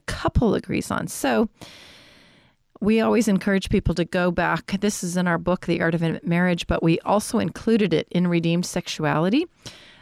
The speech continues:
um, so that married and single individuals can understand what does the Bible teach about boundaries. I'm gonna go over some of their specific questions in a minute here. You'll, you'll be surprised what some of their questions are. But even in God's churches, dis-,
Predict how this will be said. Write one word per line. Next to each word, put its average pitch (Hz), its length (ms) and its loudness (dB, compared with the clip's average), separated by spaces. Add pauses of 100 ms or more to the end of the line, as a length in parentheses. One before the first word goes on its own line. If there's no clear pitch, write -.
(160)
um, 175 220 0
so 202 160 0
that - 320 -2 (320)
married 196 640 2
and 214 320 2
single 185 320 0
individuals 170 500 0
can 190 200 -2
understand 170 520 -2
what - 180 -4
does 160 180 0
the 165 100 -4
Bible 156 320 0
teach - 460 -6
about 156 340 -2
boundaries. 147 640 -2 (420)
I'm 180 120 2
gonna 202 160 4
go 165 180 2
over 170 160 0
some 180 240 0
of 170 60 2
their 160 140 0
specific - 460 -6
questions 151 420 -2
in 156 100 0
a 151 60 0
minute 160 260 0
here. 151 160 0
You'll, - 240 -2 (320)
you'll 165 120 -2
be 175 100 2
surprised 208 480 -2
what 202 100 -12
some 156 140 -2
of 160 80 -4
their 147 100 -2
questions 156 420 -4
are. 160 160 0
But 196 280 0 (1400)
even 294 540 4
in 208 340 2
God's 170 400 -2
churches, - 480 -4
dis-, - 260 -10